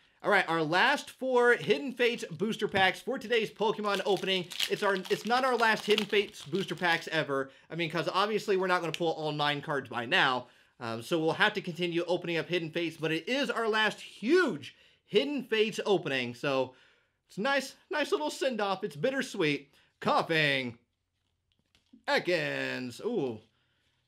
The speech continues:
Team Rocket vibes. Metapod. Sabrina Suggestion. Energy. And a Jesse and James. Oh, code card right there for that one. One card.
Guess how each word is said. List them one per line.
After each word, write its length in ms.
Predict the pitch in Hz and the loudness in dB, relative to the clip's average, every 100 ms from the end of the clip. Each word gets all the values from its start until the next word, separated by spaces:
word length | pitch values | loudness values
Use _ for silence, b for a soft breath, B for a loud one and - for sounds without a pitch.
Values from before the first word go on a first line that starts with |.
| _ - | _ -18
Team 400 | - 214 262 262 | -8 -6 -4 -6
Rocket 440 | 135 175 185 147 120 | -2 0 2 0 -2
vibes. 500 | 127 123 123 117 - _ | 0 0 -2 -6 -18 _
Metapod. 720 | 160 311 - 151 147 139 127 - _ _ | 0 0 0 0 2 2 2 -2 _ _
Sabrina 420 | - 254 370 302 | -10 -2 0 2
Suggestion. 680 | - 147 151 - - 143 151 | 0 0 0 0 -2 -4 -4
Energy. 500 | 320 311 175 240 240 | -4 -2 -2 -2 -2
And 140 | 180 185 | -2 -2
a 80 | 160 | -2
Jesse 560 | - 226 233 262 247 | 0 0 0 -4 -4
and 180 | 226 196 | -4 -2
James. 600 | 175 160 139 135 135 - _ _ _ _ _ | 0 2 2 -2 -6 -12 _ _ _ _ _
Oh, 80 | 143 | -10
code 340 | - - 160 156 | -10 -4 -4 -2
card 320 | 143 135 131 | 0 -2 -2
right 160 | 131 120 | -6 -4
there 100 | 120 | -6
for 100 | 127 | -4
that 180 | 117 120 | -4 -4
one. 180 | 113 107 _ _ - - - - - - - - - - - 135 | -6 -10 _ _ -18 -16 -16 -20 -16 -8 -8 -8 -14 -12 -10 0
One 260 | 240 277 226 | 2 2 0
card. 380 | 240 180 160 | 2 2 2